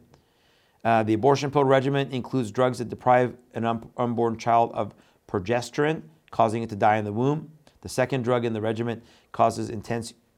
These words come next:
uterine contractions, which is designed to expel the baby and other embryonic tissues to complete the abortion in the home of the woman,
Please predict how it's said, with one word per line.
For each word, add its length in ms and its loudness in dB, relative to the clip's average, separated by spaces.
uterine 460 0
contractions, 640 -2
which 100 -10
is 100 -8
designed 360 -4
to 60 -14
expel 400 0
the 80 -6
baby 440 -2
and 160 -6
other 360 4
embryonic 540 0
tissues 340 -6
to 120 -16
complete 420 -6
the 100 -6
abortion 480 -6
in 120 -10
the 80 -10
home 420 -8
of 320 -6
the 100 -4
woman, 400 -4